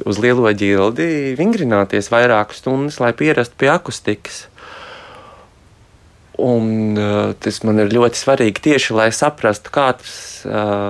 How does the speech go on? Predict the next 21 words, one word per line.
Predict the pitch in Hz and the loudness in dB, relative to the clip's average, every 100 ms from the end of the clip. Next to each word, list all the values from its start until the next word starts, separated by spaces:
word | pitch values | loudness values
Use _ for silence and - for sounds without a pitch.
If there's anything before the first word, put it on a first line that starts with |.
| 107 - | -6 -10
ā, | - - 98 107 107 - - - - - - - - - - - - - - - - _ - - | -10 -6 -4 -4 -6 -8 -14 -20 -20 -20 -20 -20 -20 -20 -20 -20 -20 -20 -20 -20 -20 _ -8 -2
tas, | 123 - - - - - - - - | -2 -4 -8 -12 -18 -20 -20 -16 -6
ā, | 117 107 104 95 - - - - - - - - - - - - - - - - - - - 131 | -2 0 0 -4 -8 -18 -20 -20 -20 -20 -20 -20 -20 -20 -20 -20 -20 -20 -20 -20 -18 -14 -10 -4
tā | - 104 - | 0 0 0
telpiskā | - 190 208 143 - 117 104 98 | 2 4 4 0 -4 -2 -2 -2
skaņa, | - 120 117 104 98 - _ _ _ _ _ _ _ _ _ - | -2 0 2 0 -6 -16 _ _ _ _ _ _ _ _ _ -10
tas | - 120 | -6 0
jau | 127 | 2
nav | 143 135 117 | 4 2 0
tikai | - 110 117 147 | 0 4 4 2
es, | - - | -2 -12
tas | - - | -10 -2
nav | 110 107 | 0 0
čels, | 123 135 143 147 160 - - - - | 2 4 4 4 2 -4 -18 -18 -20
tas | - 104 | -16 -4
nav | 110 110 | 0 2
Lutoslavskis, | 123 127 123 139 143 139 - - | 0 -2 -2 2 2 0 -6 -12
tas | 117 113 | -8 -6
ir, | 107 | -4
ā, | 113 110 110 113 | -2 -2 -2 -6
tā, | 117 | -4